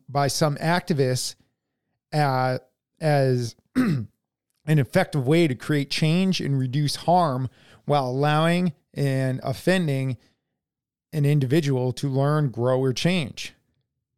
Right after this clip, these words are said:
Calling out's definition is criticizing an individual or organization publicly, us-, usually on social media. Calling out can be a useful tactic when calling in fails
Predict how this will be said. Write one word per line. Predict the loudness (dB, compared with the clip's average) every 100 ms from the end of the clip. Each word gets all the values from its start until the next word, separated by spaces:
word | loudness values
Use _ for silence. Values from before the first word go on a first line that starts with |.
| _ _ _ _ _ _ _ _ _ _ _ _ _ _ _
Calling | -2 0 0 2
out's | 2 2 -2 -6
definition | -2 0 0 0 0 -2
is | -4
criticizing | -4 -2 -2 0 0 2 0 -2
an |
individual | 0 0 0 0 2 2
or | 2 0
organization | 0 0 0 0 0 0 -2
publicly, | 0 -2 -2 -4 -8 -8 -12 _ _ -6
us-, | 0 0 -2 -4
usually | 0 2 2 0 2
on | 0
social | 0 0 2
media. | 2 2 0 -2 -4
Calling | -2 0 0 0
out | 2 0 -4 _ -20 _ _
can | -2 0
be | 0 2 2 2 -2 _ _
a | -6
useful | 0 2 2 0 0
tactic | 2 2 2 2 2 -2 _ _ -8
when | -6
calling | 0 2 2 2 2
in | 2 2
fails | 2 2 2 0 -6